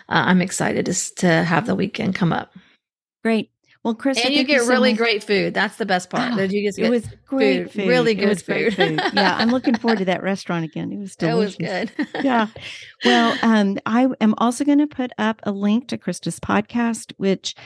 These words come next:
Speaker 2: has just one simple thing. Each podcast is about one
Speaker 1: Mm-hmm.
Speaker 2: thing that can help move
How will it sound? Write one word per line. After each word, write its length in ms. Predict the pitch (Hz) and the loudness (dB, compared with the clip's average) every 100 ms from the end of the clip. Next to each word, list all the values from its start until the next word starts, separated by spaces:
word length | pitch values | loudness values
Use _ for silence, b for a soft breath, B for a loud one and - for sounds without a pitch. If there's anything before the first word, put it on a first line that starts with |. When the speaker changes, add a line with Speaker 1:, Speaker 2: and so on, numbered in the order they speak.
| B B | B B
Speaker 2:
has 260 | 208 202 | 0 0
just 260 | - 185 - | 0 -4 -2
one 340 | 156 170 262 | 0 4 4
simple 340 | 294 254 247 226 | 4 2 2 0
thing. 220 | 160 135 | 0 0
Each 220 | 185 214 | 0 -2
podcast 480 | - 208 - 165 - | -2 -2 0 -2 -2
is 140 | 160 | -2
about 320 | 165 160 156 170 | 0 0 -2 0
one 360 | 165 185 220 | 2 4 4
Speaker 1:
Mm-hmm. 60 | 220 | 2
Speaker 2:
thing 300 | 190 170 - | -2 -4 -4
that 120 | 165 156 | -4 0
can 160 | 170 | 0
help 280 | 165 175 - | 2 0 0
move 460 | 185 185 190 190 | 2 4 4 2